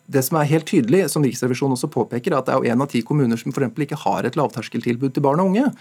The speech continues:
som tyder på at det er store mangler innenfor det feltet, og det er store mangler innenfor sykehusfeltet. Så at vi krever tiltak på flere områder her. Vi krever nye styringsmåter innenfor sykehusene, og så krever vi at kommunene faktisk får spesifikke krav om hvilke tjenester de skal tilby,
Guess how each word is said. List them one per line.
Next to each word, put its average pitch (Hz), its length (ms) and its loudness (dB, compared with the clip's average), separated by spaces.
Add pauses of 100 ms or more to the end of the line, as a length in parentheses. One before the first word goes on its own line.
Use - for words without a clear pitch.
(120)
som 151 160 -4
tyder 127 240 2
på 110 80 2
at - 80 -4
det 107 80 -2
er 131 280 0 (200)
store 160 560 2
mangler 131 320 2
innenfor 139 380 2
det 120 100 0
feltet, 127 300 -6
og 175 80 -2
det 151 80 -2
er - 80 -8
store 123 340 0
mangler 113 320 -2
innenfor 117 320 -4
sykehusfeltet. - 640 -6 (240)
Så 123 140 -2
at - 80 0
vi - 20 4
krever 151 320 2
tiltak 151 400 -2
på 165 80 -8
flere 127 400 0
områder 127 400 0
her. 254 160 2
Vi 135 60 -2
krever 143 500 2
nye 151 320 2
styringsmåter 123 1040 -2
innenfor 139 380 -2
sykehusene, 165 480 -2 (340)
og - 80 -6
så 160 100 -2
krever 143 280 0
vi 107 80 0
at 110 100 -8
kommunene 135 560 2
faktisk 135 480 -4
får 123 320 -2
spesifikke 113 560 -4
krav 226 320 -2
om 139 80 0
hvilke 120 240 -2
tjenester - 460 -2
de 120 100 0
skal 117 320 -2
tilby, 123 400 2